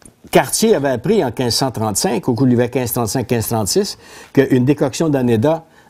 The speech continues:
euh, guérissait du scorbut. Mais quand Cartier retourne en quinze cent quarante-deux, il apporte avec lui son secret. Et Champlain n'était pas au courant. Euh, et les, les Indiens qui sont avec, euh, Champlain, ce sont soit des Inuits, soit des Algonquins.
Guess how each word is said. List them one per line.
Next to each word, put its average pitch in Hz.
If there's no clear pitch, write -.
euh, 117
guérissait 139
du 104
scorbut. 98
Mais 120
quand 190
Cartier 175
retourne 143
en 117
quinze 120
cent 135
quarante-deux, 117
il 135
apporte 147
avec 123
lui 180
son 135
secret. 120
Et 131
Champlain 156
n'était 143
pas 175
au 143
courant. 131
Euh, 120
et 156
les, 131
les 135
Indiens 165
qui 151
sont 175
avec, 147
euh, 123
Champlain, 170
ce -
sont 165
soit 175
des 135
Inuits, 160
soit 156
des 139
Algonquins. 127